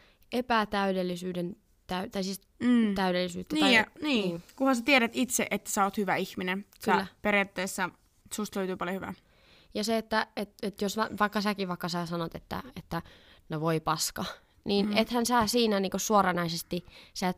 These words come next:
Speaker 1: satuta ketään, sä et loukkaa ketään henkilökohtaisesti, et eihän se ole mitenkään niinku, se on vaan se,
Speaker 2: Mm.
Speaker 1: se on se sana, mikä ei oo kovin nätti.
Speaker 2: Niin, paska ei oo vielä paha, mutta siis sille, mutta to-, toi on niinku hyvä pointti siinä,
Speaker 1: Niin.
Speaker 2: että
Speaker 1: Et jo-, mut jos sä sanoisit tässä,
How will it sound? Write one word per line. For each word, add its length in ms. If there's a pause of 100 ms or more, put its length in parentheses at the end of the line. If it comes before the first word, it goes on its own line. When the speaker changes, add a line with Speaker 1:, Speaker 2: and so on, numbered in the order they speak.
Speaker 1:
satuta 460 (120)
ketään, 340
sä 60
et 100
loukkaa 420
ketään 320
henkilökohtaisesti, 960
et 80
eihän 200
se 80
ole 80
mitenkään 440
niinku, 340 (540)
se 140
on 60
vaan 200
se, 120
Speaker 2:
Mm. 120
Speaker 1:
se 120
on 80
se 100
sana, 360
mikä 340
ei 120
oo 140
kovin 360
nätti. 420 (240)
Speaker 2:
Niin, 460
paska 320
ei 60
oo 60
vielä 120
paha, 220
mutta 260
siis 180
sille, 140
mutta 200 (160)
to-, 120
toi 180
on 140
niinku 180
hyvä 160
pointti 320
siinä, 240
Speaker 1:
Niin. 300
Speaker 2:
että 340 (300)
Speaker 1:
Et 120
jo-, 100
mut 180
jos 120
sä 100
sanoisit 380
tässä, 260